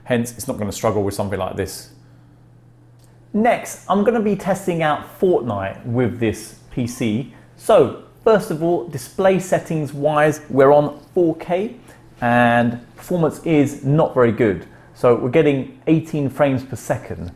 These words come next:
Let's move around a bit, give a bit of activity. Sixteen to eighteen, so not really impressive under those conditions. Now, if I come into settings and we change it now,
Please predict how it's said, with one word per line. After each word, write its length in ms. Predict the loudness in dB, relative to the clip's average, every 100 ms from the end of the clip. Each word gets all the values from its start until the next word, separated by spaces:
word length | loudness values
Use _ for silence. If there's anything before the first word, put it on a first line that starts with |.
| -18 -20 -14
Let's 240 | -10 -8 -2
move 280 | 0 2 2
around 360 | 2 2 0
a 20 |
bit, 380 | -2 -2 -4 -6
give 100 | -8
a 60 | -4
bit 160 | -2
of 80 | -2
activity. 800 | -4 -6 -6 -6 -6 -6 -6 -6 -10 -20 -20 -20 -20 -20 -20 -20 -20 -20 -20 -20
Sixteen 640 | -8 -6 -6 -2 -2 -2
to 140 | -4 -4
eighteen, 580 | -4 -4 -4 -4 -4 -6
so 260 | -2 -2 -2
not 380 | -4 -2 -2 -6
really 560 | -4 2 4 4 2 -2
impressive 680 | -4 -4 -6 -4 -4 -4 -8 -20 -10 -2
under 280 | 2 4 4
those 260 | 2 0
conditions. 680 | -4 -4 -4 -4 -6 -8 -12 -18 -20 -12
Now, 280 | -6 -4 -6 -8
if 160 | -4
I 140 | -4 -4
come 300 | -6 -4 -2
into 220 | -2 -6
settings 840 | -4 -4 -2 -4 -4 -6 -12 -20 -20 -20 -20 _ -20 -20 -20 -20 _ -20 -20 -20 -20 _ -20 -20 -12
and 160 | -6 -4
we 100 | -6
change 540 | -10 -10 -6 -4 -4
it 120 | -6
now, 600 | -6 -4 -4 -6 -8 -10